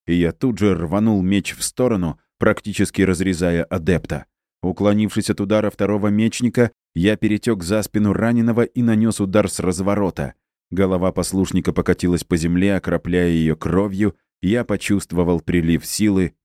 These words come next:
и рывком сместился в сторону, разрывая дистанцию между собой и нападающими. Минус один.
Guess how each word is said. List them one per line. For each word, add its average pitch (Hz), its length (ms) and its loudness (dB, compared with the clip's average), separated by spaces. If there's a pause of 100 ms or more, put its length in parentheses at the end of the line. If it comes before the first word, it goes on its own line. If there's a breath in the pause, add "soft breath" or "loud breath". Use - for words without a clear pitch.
и 110 120 4
рывком 95 500 0
сместился 87 600 0
в 76 60 -6
сторону, 95 540 -2 (200 soft breath)
разрывая 104 580 0
дистанцию 87 580 -2
между 82 300 0
собой 80 360 0
и 90 120 -4
нападающими. 80 840 -2 (420)
Минус 107 520 0
один. 78 500 -2